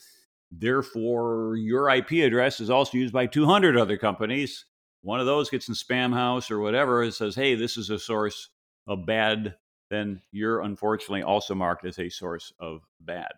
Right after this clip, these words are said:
Your threat reputation services will also help in terms of being able to understand not just D N Ss, but U R Ls. We can use that, for example, a tool like Cisco Umbrella, which will say, "Hmm,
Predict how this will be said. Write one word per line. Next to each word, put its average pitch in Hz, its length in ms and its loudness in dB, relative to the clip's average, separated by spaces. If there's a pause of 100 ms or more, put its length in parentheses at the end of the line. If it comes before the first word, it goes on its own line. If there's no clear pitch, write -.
(320)
Your 113 120 -2
threat 180 200 0
reputation 147 640 0
services 104 540 -2
will 107 120 2
also 117 360 0
help 85 320 -4
in 98 100 -10
terms 107 280 -6
of 95 100 -8
being 98 160 -4
able 95 200 -4
to - 60 -8
understand 98 480 -4
not 107 200 0
just 98 280 -6
D 104 160 -4
N 98 120 -4
Ss, 98 420 -6
but 92 180 -6 (360)
U 104 200 -2
R 92 180 0
Ls. 92 300 -4
We 95 100 -6
can 92 200 -6
use 117 300 2
that, 98 320 -2 (880)
for 110 260 -4
example, 107 520 -4
a 95 80 -8
tool 101 240 -4
like 92 160 -6 (480)
Cisco 110 400 -2
Umbrella, 101 540 4
which 101 200 -6
will 101 140 -4
say, 104 300 -4
"Hmm, 147 300 -6